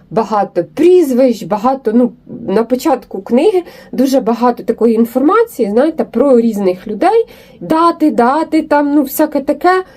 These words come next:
І, ну, про кожну людину розказується, про цю дівчину, яка потім потрапила ж, е, е, в цей концтабір, да? І, ну, щоб потім з-,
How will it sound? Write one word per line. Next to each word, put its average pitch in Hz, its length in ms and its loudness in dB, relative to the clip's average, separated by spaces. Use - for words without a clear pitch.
І, 240 300 4
ну, 254 200 2
про 262 220 -2
кожну 262 360 2
людину 233 420 0
розказується, 294 680 0
про 240 260 2
цю 233 160 -10
дівчину, 220 500 -2
яка 196 280 -2
потім 180 460 -6
потрапила 180 720 0
ж, - 260 -6
е, 180 60 4
е, 156 680 -2
в - 60 -20
цей 156 360 -2
концтабір, 226 720 -4
да? 233 300 -2
І, 180 400 -6
ну, 190 280 -2
щоб - 220 -12
потім 185 380 -4
з-, - 100 -20